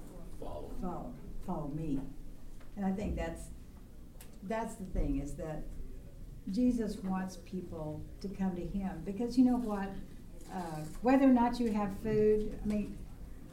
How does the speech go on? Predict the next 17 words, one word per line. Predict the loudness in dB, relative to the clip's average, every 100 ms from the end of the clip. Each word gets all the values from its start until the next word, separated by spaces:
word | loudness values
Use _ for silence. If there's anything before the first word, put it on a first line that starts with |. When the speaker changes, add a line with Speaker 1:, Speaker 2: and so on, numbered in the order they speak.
| -12 -4
Speaker 2:
we | 6 6
still | 6 4
struggle | 4 2 2 2
with | -2
it. | -2
"So | 4
you've | 6 6
got | 4 0 -2
food. | -2 -2 -2
Well, | -2 -2
so | -4
what? | -4 -4 -4 -4 -2
I | -2
mean, | 0 0
does | 0
that | -2 -2
make | -2